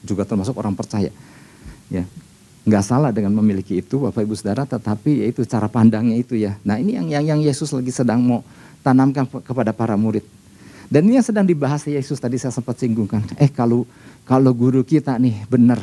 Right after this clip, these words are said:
kan dia raja, kalau sampai dia dilantik menjadi raja, kira-kira kamu jadi menteri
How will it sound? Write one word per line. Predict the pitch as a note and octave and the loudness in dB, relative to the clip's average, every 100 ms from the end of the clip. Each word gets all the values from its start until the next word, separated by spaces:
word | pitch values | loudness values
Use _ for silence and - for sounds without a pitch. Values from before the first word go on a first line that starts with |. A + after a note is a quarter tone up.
| - | -4
kan | C3+ | 0
dia | C3 B2+ G#2 | 2 2 0
raja, | E2 G2 F2 - - F#2 | -2 -2 -6 -8 -14 -4
kalau | A2 G#2+ | -2 0
sampai | A2 A2+ G2+ | 0 0 0
dia | A2+ | 0
dilantik | A2+ G#2+ G2+ - | -2 -2 -4 0
menjadi | B2 G2+ A2 | 2 2 0
raja, | A#2+ C#3+ A2 F#2+ | 0 -2 -2 -2
kira-kira | B2 A2+ C3 D3 | -2 0 0 -2
kamu | C#3+ F3 | -2 0
jadi | A2+ G#2 | 0 0
menteri | G#2 A2+ | 0 -2